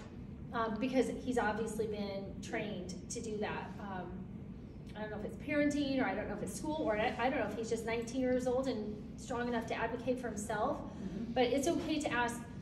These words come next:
Speaker 1: um, "Is there anything that, that you wanna tell me about you? How can, how can I get to know you?" I think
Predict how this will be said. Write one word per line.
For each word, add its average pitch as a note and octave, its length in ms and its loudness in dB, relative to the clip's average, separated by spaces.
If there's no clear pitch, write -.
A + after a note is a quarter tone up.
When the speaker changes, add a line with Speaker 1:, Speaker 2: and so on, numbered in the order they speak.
Speaker 1:
um, C4 240 6
"Is C#4+ 100 2
there C#4+ 140 4
anything C4+ 840 6
that, B3 340 6
that B3+ 120 8
you C4 120 4
wanna A#3+ 220 6
tell B3 260 0
me A3 420 0
about G3 380 0
you? - 180 -4
How B3 160 6
can, B3 520 2
how C4+ 160 2
can C#4 100 2
I C4 80 8
get B3+ 200 4
to B3+ 80 2
know A#3+ 120 6
you?" A3 260 4
I A#3 120 4
think C#4+ 420 2